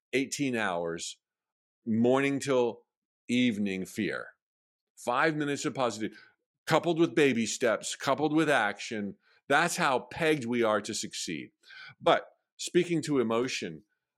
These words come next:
uh, I guess I don't know my science that well, but frequency and vibration,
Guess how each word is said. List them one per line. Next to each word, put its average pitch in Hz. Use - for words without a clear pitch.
uh, 113
I 120
guess -
I 127
don't 135
know 131
my 113
science 120
that 98
well, 117
but 98
frequency 113
and 101
vibration, 98